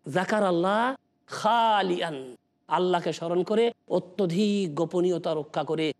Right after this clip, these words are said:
নির্জনে নিভৃত সময়ে যখন সবাই ঘুমিয়ে থাকে, এই নির্জন অবস্থায় এই ব্যক্তি উঠে আল্লাহর দরবারে হাজির হয়ে নির্জনে আল্লাহর ভয়ে চোখের পানি ঝরায়। এমন ব্যক্তির জন্য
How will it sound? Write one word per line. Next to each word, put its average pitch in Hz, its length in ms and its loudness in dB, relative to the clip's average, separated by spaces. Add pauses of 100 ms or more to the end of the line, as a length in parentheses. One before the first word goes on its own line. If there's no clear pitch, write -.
(180)
নির্জনে 165 680 2 (220)
নিভৃত 180 400 2
সময়ে 170 580 2 (200)
যখন 165 260 0
সবাই 175 480 2
ঘুমিয়ে 165 360 2
থাকে, 160 380 -2 (200)
এই 151 120 2
নির্জন 175 640 2
অবস্থায় 165 560 0 (200)
এই 180 260 2
ব্যক্তি 170 400 -2
উঠে 170 480 2 (200)
আল্লাহর 170 420 2
দরবারে 165 440 2
হাজির 165 340 2
হয়ে 160 360 2 (420)
নির্জনে 247 640 2 (180)
আল্লাহর 175 380 -2
ভয়ে 143 240 0
চোখের 147 360 -2
পানি 151 440 -2
ঝরায়। 143 480 0 (240)
এমন 214 420 2
ব্যক্তির 175 500 -4
জন্য 160 420 2